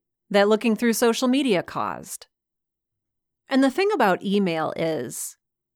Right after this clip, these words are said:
like, sure, it's productive, I guess, in a way that it is related to the work that we do.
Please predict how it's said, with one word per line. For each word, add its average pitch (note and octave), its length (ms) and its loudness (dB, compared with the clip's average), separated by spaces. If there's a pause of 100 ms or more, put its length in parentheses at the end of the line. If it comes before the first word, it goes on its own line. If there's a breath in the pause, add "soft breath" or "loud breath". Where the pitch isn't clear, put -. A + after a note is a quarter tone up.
(120)
like, A3 160 0
sure, F#3 580 0
it's G3 300 -2
productive, G#3 1040 -2
I F#3+ 140 0
guess, F#3 760 -2
in F#3+ 200 2
a F3 100 0
way F3 460 2
that F3 280 0
it F3 160 -2
is E3 300 -4
related E3+ 840 -2
to F3+ 480 -2 (480 loud breath)
the F3+ 160 0
work F3+ 280 0
that F#3 160 0
we F#3 140 -2
do. F3 400 -2